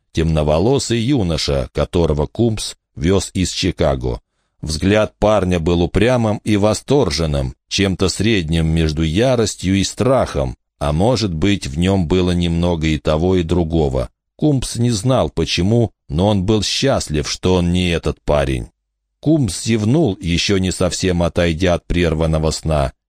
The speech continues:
Через пару часов они будут в Пальм-Спрингс. Со своего места в середине самолета Билли видел, как вздымалась грудь Крипсина, когда огромный мужчина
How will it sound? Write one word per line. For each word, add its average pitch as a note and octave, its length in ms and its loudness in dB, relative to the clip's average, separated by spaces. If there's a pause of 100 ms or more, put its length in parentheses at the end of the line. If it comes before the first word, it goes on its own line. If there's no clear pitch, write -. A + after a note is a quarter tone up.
Через F2 260 0
пару E2 360 0
часов A#2+ 580 -2 (180)
они G2+ 300 2
будут A2+ 380 0
в - 100 -18
Пальм-Спрингс. E2+ 960 -2 (540)
Со - 220 -2
своего G2 460 0
места A2 460 -2
в - 40 -6
середине F2 480 0
самолета A2 760 0 (260)
Билли A#2+ 440 0
видел, G#2+ 460 0
как F#2 200 0
вздымалась F#2 760 0
грудь F#2+ 320 -2
Крипсина, E2 800 -2
когда D#2 380 0
огромный F2 500 0
мужчина G2+ 680 0